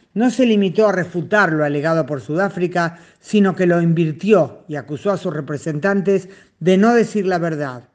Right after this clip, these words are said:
de no decir la verdad sobre la realidad en el terreno y mentir a sabiendas a la Corte sobre lo que ocurre en Gaza. De hecho, tal cual quedó en evidencia, especialmente a través de las imágenes proyectadas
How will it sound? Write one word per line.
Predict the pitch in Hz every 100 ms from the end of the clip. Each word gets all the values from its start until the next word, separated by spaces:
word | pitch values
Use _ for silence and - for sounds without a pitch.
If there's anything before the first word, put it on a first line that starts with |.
| _ 160
de | 160
no | 170
decir | 180 175 185
la | 170
verdad | 160 175 175
sobre | 180 160
la | 151 151
realidad | 151 151 165 180
en | 160
el | 151 139
terreno | 156 190 220 208 185 - - _
y | 196
mentir | 190 185 175 247 247
a | 208
sabiendas | 190 175 190 196 175 -
a | 147
la | 139
Corte | 202 196 160 175 165 - _
sobre | - 185 175
lo | 170 143
que | 160
ocurre | 135 160 147 147
en |
Gaza. | 139 120 95 - _ _ - _ _ -
De | 240
hecho, | 262 254 220
tal | 214 180
cual | 214 202
quedó | 202 185 208
en | 202
evidencia, | 175 170 202 185 175
especialmente | 170 247 240 202 180 214 220 175
a | 135
través | 160 175 175
de |
las | 165 147 170
imágenes | 175 220 156 170 143
proyectadas | 147 135 139 117 202 202 175